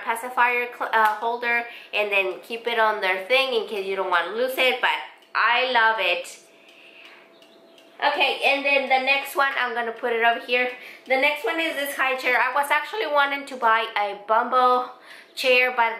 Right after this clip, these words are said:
that is really expensive. It was forty dollars, forty dollars and up. And then I saw another, another high chair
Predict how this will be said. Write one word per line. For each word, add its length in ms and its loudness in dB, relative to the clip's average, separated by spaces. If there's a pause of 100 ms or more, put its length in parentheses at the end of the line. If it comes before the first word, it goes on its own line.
that 280 0
is 160 -14
really 320 -2
expensive. 720 -2
It 120 0
was 140 -2
forty 320 0
dollars, 380 0 (960)
forty 380 2
dollars 360 4 (100)
and 220 -2
up. 320 0
And 180 0
then 140 0
I 300 -2 (140)
saw 400 2
another, 640 2 (480)
another 380 0
high 260 -2
chair 480 0